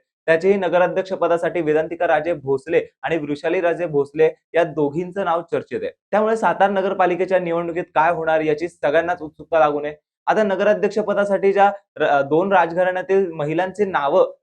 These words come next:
चर्चेत आहे त्यांच्याबद्दल आपण थोडं जाणून घेणारच आहोत, पण त्याआधी कुठे कुठे कशा पद्धतीचं आरक्षण सोडत झालं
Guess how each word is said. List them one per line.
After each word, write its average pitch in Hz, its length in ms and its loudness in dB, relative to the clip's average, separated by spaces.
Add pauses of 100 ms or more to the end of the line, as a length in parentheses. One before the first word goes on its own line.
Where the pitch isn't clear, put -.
(140)
चर्चेत 190 300 0
आहे 147 220 2
त्यांच्याबद्दल 170 480 -2
आपण 170 260 0
थोडं 170 140 2
जाणून 160 360 0
घेणारच 156 380 -2
आहोत, 175 280 2
पण 214 100 -6
त्याआधी 190 440 0
कुठे 190 280 -8
कुठे 196 260 -6
कशा 170 200 -4
पद्धतीचं 190 460 -4
आरक्षण 170 360 -2
सोडत 165 240 -2
झालं 131 220 -2